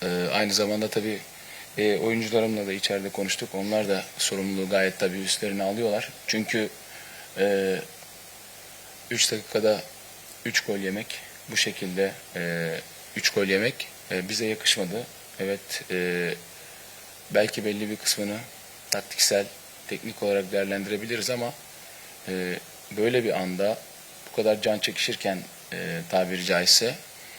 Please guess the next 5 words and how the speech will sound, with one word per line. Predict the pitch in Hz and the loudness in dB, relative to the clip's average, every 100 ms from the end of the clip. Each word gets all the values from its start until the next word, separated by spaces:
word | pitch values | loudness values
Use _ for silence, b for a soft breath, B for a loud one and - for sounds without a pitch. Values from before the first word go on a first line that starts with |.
| B B B B - | B B B B 0
aşağılarda | 104 - 107 104 104 113 | 4 4 4 0 0 -4
bu | 107 | -6
kadar | 113 104 | -4 -2
zorlanırken, | 101 104 104 107 113 - 117 - - B B B B - | 0 -2 -2 -4 -4 -2 -4 -4 -16 B B B B -10
e, | 95 92 92 | -6 -4 -4